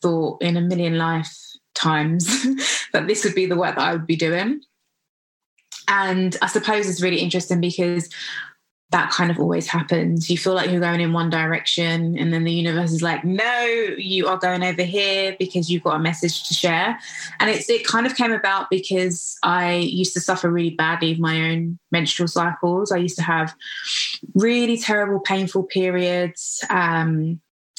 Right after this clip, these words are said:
chronic mood swings, severe, um, P M S, which later on was diagnosed with a con-, as a condition called P M D D.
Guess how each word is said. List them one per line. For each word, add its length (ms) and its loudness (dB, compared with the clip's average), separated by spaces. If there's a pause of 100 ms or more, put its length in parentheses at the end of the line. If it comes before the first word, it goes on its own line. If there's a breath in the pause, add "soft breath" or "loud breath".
(300)
chronic 500 0
mood 280 2
swings, 580 0
severe, 680 0 (640 loud breath)
um, 680 2 (960)
P 180 2
M 120 2
S, 480 -2
which 360 0
later 460 0
on 140 2
was 140 0
diagnosed 600 0
with 120 0
a 60 0
con-, 360 0
as 160 0
a 80 2
condition 440 0
called 280 -4
P 200 0
M 140 2
D 160 0
D. 440 0